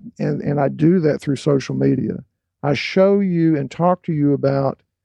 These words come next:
things that matter to you and help you answer you,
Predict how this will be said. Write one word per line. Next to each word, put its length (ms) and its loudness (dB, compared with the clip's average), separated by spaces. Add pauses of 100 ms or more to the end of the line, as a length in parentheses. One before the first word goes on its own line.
(140)
things 320 2
that 120 -2
matter 500 0
to 140 -6
you 440 0
and 180 -4
help 320 -2
you 100 -4 (120)
answer 360 -2
you, 220 -2